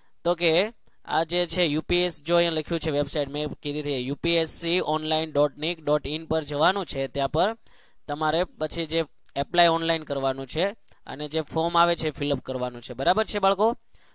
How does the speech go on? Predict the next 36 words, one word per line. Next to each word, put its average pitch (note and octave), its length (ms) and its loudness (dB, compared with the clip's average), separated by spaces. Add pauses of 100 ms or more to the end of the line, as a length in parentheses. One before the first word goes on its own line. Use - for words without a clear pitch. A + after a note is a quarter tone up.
(120)
ઓકે, D#3+ 300 2
કોણ F3+ 260 4
exam F#3+ 300 0
આપી F#3 180 2
શકે F#3 300 0
છે? F3+ 320 4
તો F3 160 0
કે E3 100 0
only E3 360 2
maths E3 340 -2
ગ્રુપવાળા F3 540 4
અને E3 140 -2
એમાં D#3 220 -2
પણ E3 180 -4
જે D#3+ 100 -2
boys D3+ 360 2
હોય D3+ 160 4
તે. B2+ 280 -2 (440)
ઓકે, F3 320 -4 (420)
તો D#3+ 60 -2
એમાં F3+ 220 0
શેની F3+ 300 0
શેની F#3 240 -2
જરૂર E3+ 280 4
પડશે? D#3+ 400 -2
તો D3+ 120 -6
તમારી E3 320 -2
પાસે, E3 240 0
બધા D3 280 0
પાસે D#3+ 280 2
આધાર D3+ 260 2
કાર્ડ D#3+ 180 -2
તો E3 120 6
હોય D#3 220 4
જ - 20 -4
તે. G3 280 0